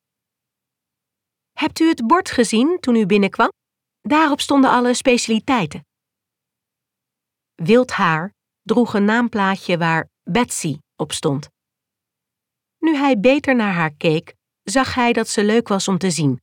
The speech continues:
op een onschuldige, dorpse manier. Niet zoals de meisjes met wie hij normaal gesproken uitging.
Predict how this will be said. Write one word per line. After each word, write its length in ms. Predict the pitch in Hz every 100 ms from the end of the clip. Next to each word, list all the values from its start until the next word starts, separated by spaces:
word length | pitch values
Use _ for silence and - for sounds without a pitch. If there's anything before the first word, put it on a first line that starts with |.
| -
op 180 | 220 214
een 200 | 208 -
onschuldige, 840 | 233 226 - 269 277 247 - 185 - _
dorpse 500 | 160 202 208 - 165
manier. 460 | 156 160 151 135 - _ _ _ _ _ _ _ _
Niet 260 | 185 185 -
zoals 280 | 202 180
de 100 | -
meisjes 480 | 190 185 185 - 196
met 140 | 196 175
wie 180 | 208
hij 140 | 185 190
normaal 340 | 190 196 202
gesproken 500 | 196 180 214 214 185
uitging. 480 | - 262 - - -